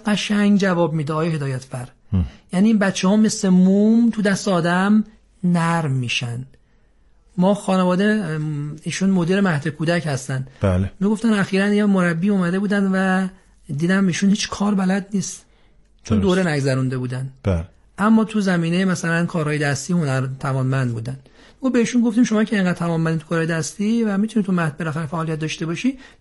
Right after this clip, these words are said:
Speaker 1: برید این مهارت رو یاد بگیرید، دوره‌های مختلف رو بگذرونید."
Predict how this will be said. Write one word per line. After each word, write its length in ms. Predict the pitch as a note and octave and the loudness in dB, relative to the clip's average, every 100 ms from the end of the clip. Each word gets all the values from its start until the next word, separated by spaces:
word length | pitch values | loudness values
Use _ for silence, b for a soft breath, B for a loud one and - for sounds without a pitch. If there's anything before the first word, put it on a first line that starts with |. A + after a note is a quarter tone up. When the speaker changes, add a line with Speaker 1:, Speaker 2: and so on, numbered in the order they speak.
| - | -4
Speaker 1:
برید 220 | C#4 C4 | -2 2
این 180 | B3 A3+ | 4 4
مهارت 440 | G3+ F#3+ G#3+ G#3+ | 4 4 2 2
رو 80 | G#3+ | 0
یاد 280 | G3+ F3 D#3 | 2 0 -2
بگیرید، 320 | C3+ C#3 D3 | -2 -2 0
دوره‌های 300 | F3 F3 G3 | 2 2 2
مختلف 400 | F#3 - D#3+ D#3 | 0 -2 -8 -6
رو 80 | D#3 | -4
بگذرونید." 640 | C#3 B2 A#2+ A#2+ B2+ C3 | -4 -4 -6 -6 -8 -12